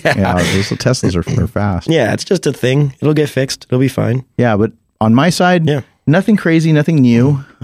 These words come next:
Speaker 1: Um, I think there's a G T three update that needs to happen on the download on my car,
Speaker 2: Mm-hmm.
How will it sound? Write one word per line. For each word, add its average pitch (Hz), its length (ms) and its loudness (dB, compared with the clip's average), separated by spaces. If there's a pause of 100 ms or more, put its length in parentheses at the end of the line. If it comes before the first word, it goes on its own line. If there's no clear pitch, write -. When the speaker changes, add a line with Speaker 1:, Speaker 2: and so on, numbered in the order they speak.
(140)
Speaker 1:
Um, 107 560 -2 (1600)
I 110 60 -4
think 117 220 -2
there's 101 180 0
a 95 60 2
G 107 160 0
T 107 160 0
three 101 680 2
update 104 400 0 (300)
that 95 180 -2
needs 95 220 -2
to - 80 -6
happen 87 400 0
on 90 100 2
the 85 80 0
download 92 440 0
on 87 120 0
my 78 100 -2
car, 110 500 -2
Speaker 2:
Mm-hmm. 101 200 -6